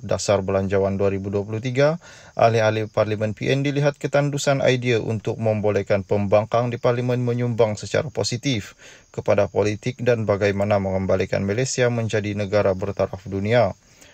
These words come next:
Malah perkara sebaliknya yang berlaku, bukan sahaja tiada cadangan tentang bagaimana Malaysia boleh menjadi sinar cahaya dalam media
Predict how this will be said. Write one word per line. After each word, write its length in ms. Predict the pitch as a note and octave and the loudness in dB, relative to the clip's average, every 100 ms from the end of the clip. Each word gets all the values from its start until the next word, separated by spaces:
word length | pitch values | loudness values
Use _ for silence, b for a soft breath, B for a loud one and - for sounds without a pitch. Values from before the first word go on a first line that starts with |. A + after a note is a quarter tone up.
| b b | b b
Malah 320 | - G#2+ G2+ | -2 0 0
perkara 320 | - G2 G#2+ G#2 | -2 0 0 0
sebaliknya 560 | - G2 G2+ G#2+ A#2 | -2 0 0 0 -2
yang 240 | A#2+ B2 A#2+ | -2 0 0
berlaku, 400 | B2 C#3 D3+ C3+ | 0 0 -2 -4
bukan 320 | A#2+ - G#2 | 0 0 0
sahaja 400 | - G#2+ G2+ G2 | -2 -2 0 -2
tiada 320 | G2 G2+ G2 | 0 0 0
cadangan 480 | - G#2 G2+ G2 F#2+ | -2 0 2 0 -2
tentang 480 | G#2+ G2+ G#2+ G2 F#2 | -4 0 0 0 -2
bagaimana 400 | F#2+ F#2+ G2 G2 | -2 -2 -2 -2
Malaysia 480 | G2 G2+ - A2 | -2 -2 0 0
boleh 160 | G2 G2 | 0 -2
menjadi 400 | G2 G2 G2+ - | -2 -2 -4 -6
sinar 480 | - - B2+ C3 A#2+ | -8 -4 -2 -2 0
cahaya 480 | C3 C3+ C3 A#2+ B B B B | 0 2 2 0 B B B B
dalam 320 | A2 G#2 G2+ | 0 2 2
media 400 | G2+ G2 G#2 | -2 -2 -4